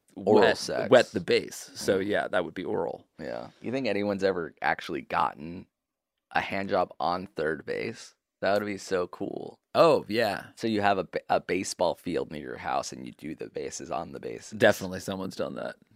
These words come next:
Speaker 1: That's really cool.
Speaker 2: Yeah.
Speaker 1: It's
Speaker 2: Not like
Speaker 1: called
Speaker 2: to, not like during a game, I
Speaker 1: No,
Speaker 2: don't think.
Speaker 1: of course not.
Speaker 2: It'd have to be at
Speaker 1: You'd
Speaker 2: night.
Speaker 1: get ta- <laughs> Not during a night
Speaker 2: What's the
Speaker 1: game
Speaker 2: craziest
Speaker 1: either.
Speaker 2: place you ever had sex?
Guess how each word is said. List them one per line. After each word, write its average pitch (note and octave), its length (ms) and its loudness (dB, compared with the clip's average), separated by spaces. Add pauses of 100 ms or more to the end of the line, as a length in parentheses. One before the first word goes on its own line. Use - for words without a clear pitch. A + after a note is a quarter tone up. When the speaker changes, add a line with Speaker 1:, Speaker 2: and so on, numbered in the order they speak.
(120)
Speaker 1:
That's F#2+ 200 -4
really D2+ 240 -8
cool. B1+ 280 -6
Speaker 2:
Yeah. B1 260 -4 (320)
Speaker 1:
It's - 220 -8
Speaker 2:
Not C3+ 200 8
like C3 160 10
Speaker 1:
called - 60 -12
Speaker 2:
to, A2 420 6
not A2+ 120 6
like G2 200 0
during F#2+ 340 6
a F2 60 -2
game, F#2 640 -6
I A2 40 -4
Speaker 1:
No, A#2 120 8
Speaker 2:
don't B2 280 8
think. D3 260 4
Speaker 1:
of - 220 -4
course - 420 0
not. - 260 -4
Speaker 2:
It'd G#2+ 180 0
have A2 120 2
to G#2 80 -2
be F#2+ 180 0
at - 60 -2
Speaker 1:
You'd A#2+ 160 2
Speaker 2:
night. F2 260 4
Speaker 1:
get - 20 -16
ta- - 1700 2
<laughs> - 40 -18
Not - 200 6
during E3+ 220 6
a B2 60 2
night A#2 140 8
Speaker 2:
What's C#4 120 10
the G#4+ 80 12
Speaker 1:
game A#3 80 10
Speaker 2:
craziest A#3 340 10
Speaker 1:
either. - 20 2
Speaker 2:
place D#3+ 200 6
you C3 120 10
ever A#2 160 10
had A2 160 2
sex? - 540 -4